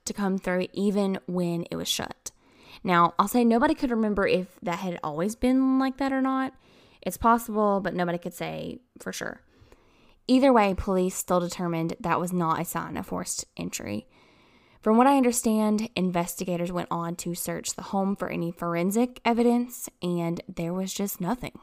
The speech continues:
No trace of blood, no true sign of physical harm. So after a few days, police decided to contact the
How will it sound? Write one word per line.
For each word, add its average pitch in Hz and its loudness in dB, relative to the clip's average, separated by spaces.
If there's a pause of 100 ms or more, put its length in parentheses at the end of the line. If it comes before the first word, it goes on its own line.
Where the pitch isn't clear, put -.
(220)
No 175 2
trace 175 -6
of 170 -8
blood, 196 0 (560)
no 170 -4
true 170 -4
sign 170 -4
of - -10
physical 175 -10
harm. 214 0 (640)
So 190 2
after 277 -4
a 269 -2
few 226 -2
days, 180 0
police 202 -2
decided 320 -4
to 208 -2
contact 180 -4
the 185 -6